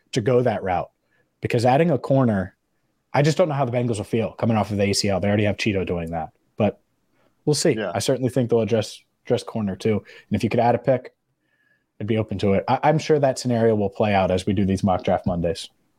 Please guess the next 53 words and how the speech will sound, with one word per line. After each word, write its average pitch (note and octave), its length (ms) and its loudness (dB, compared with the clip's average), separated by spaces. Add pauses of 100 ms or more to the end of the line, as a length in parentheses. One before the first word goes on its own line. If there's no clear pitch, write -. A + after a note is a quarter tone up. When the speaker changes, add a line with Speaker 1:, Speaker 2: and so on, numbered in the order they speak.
(220)
Speaker 2:
For, D3+ 180 -2
for C#3+ 160 0
what C#3 160 2
it's C3+ 180 -4
worth, B2 220 2
Garrett A#2+ 260 4
Williams, A#2 720 0
the A#2+ 160 0
fourth B2 320 0
round A#2 260 2
ran, A2+ 280 2
went A2+ 180 0
one A#2 180 2
twenty-six. - 720 -6 (800)
So, A#2+ 420 -2 (420)
uh, C3 340 -2
we, E3 120 4
we'll F3 220 2
have F3 140 2
to C#3+ 80 -10
see C3+ 400 2 (200)
what B2+ 480 0
the C3 180 2
N B2+ 80 2
F B2 160 0
L A#2+ 140 2
thinks A#2 500 -4 (420)
of G#2+ 200 -2
Williams A#2 420 0
in A2 120 -2
particular. G#2 600 0
We, G2 160 -4
we've G#2+ 160 -4
talked G#2 280 0
a G#2 40 -8
lot F#2+ 180 0
about F#2+ 260 -2
him. G2 320 -4 (460)
With - 120 0
Speaker 1:
Josh D3 220 2
Speaker 2:
the D3 60 2
Speaker 1:
Wiley C3 240 2
Speaker 2:
A - 20 0
C C#3+ 60 -4
L. - 40 -2
Speaker 1:
still D3 140 2
there D3+ 360 0
at B2+ 80 -4
the C3+ 100 2
end C#3 140 0
of C3+ 80 2
round C#3 220 0
four? D3 260 -6